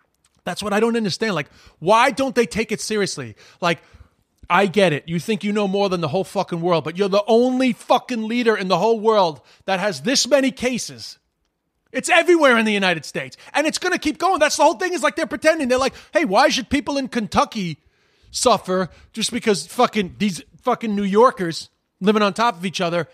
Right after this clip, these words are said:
are full of disease?" You know? Like, as if it's not coming. It's going there. The whole thing is, like,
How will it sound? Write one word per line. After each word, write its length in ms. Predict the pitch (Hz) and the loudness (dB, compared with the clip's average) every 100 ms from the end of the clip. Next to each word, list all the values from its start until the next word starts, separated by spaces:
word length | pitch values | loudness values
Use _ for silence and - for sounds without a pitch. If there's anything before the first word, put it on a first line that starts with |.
| _ - | _ -4
are 120 | 175 | -2
full 240 | 233 220 | 2 2
of 80 | 180 | 2
disease?" 680 | 185 160 226 160 135 - - _ _ - | 0 0 0 -2 -4 -8 -10 _ _ -4
You 100 | 185 | 0
know? 300 | 220 254 - - | 0 0 -4 -6
Like, 220 | 277 277 | -6 -2
as 140 | 233 | -2
if 120 | 311 311 | -2 -4
it's 160 | - | 0
not 200 | 339 320 | 2 2
coming. 480 | 320 392 330 170 143 | 2 2 2 -4 -8
It's 160 | 302 196 | -10 -2
going 400 | - 403 403 302 | 2 4 4 2
there. 380 | 247 151 107 _ _ _ _ _ _ _ - | -2 -2 -8 _ _ _ _ _ _ _ 0
The 100 | 285 | 2
whole 140 | 381 | 2
thing 220 | - 359 | 0 -2
is, 120 | 285 277 | -2 -2
like, 180 | 277 | -4